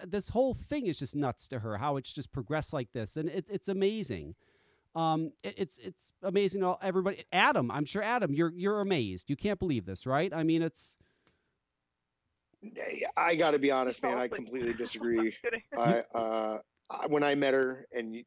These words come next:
Speaker 2: the way you were talking about her, I mean, Kevin obviously gets a little excited when he talks about things.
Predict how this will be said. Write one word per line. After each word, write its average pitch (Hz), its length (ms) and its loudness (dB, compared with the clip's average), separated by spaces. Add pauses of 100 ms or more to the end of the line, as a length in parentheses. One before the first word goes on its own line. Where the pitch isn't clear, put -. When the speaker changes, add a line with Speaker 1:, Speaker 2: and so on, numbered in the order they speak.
Speaker 2:
the 123 120 -2
way 123 120 4
you 120 140 0
were 120 120 0
talking 117 340 0
about 107 280 0
her, 104 140 -4 (380)
I 123 100 0
mean, 120 300 2
Kevin 127 300 0
obviously 110 840 -2 (580)
gets 123 140 -2
a 120 60 0
little 113 300 2
excited 113 460 2
when 113 120 0
he 110 60 0
talks 113 360 0
about 110 220 2
things. 117 400 -2